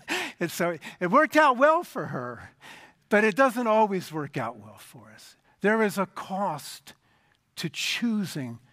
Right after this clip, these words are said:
the direction that God has, has for us. This is, this is Paul's word, that he became to us wisdom from God.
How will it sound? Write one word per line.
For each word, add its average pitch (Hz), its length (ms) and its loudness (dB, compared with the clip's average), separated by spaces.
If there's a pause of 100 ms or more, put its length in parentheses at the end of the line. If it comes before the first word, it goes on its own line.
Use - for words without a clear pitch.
(400)
the 135 140 -8
direction 143 540 -6
that 120 140 -12
God 123 280 -8
has, 117 500 -10 (880)
has 110 240 -10
for 104 240 -18
us. - 240 -20 (2250)
This 180 240 0
is, - 220 -10 (840)
this 165 180 -4
is 156 140 -8
Paul's 160 420 -6
word, 117 300 -14 (1160)
that 123 160 -10
he 190 340 0
became 165 560 -4
to 165 240 -8
us 143 300 -8 (1040)
wisdom 139 500 -10
from 107 280 -20
God. - 320 -20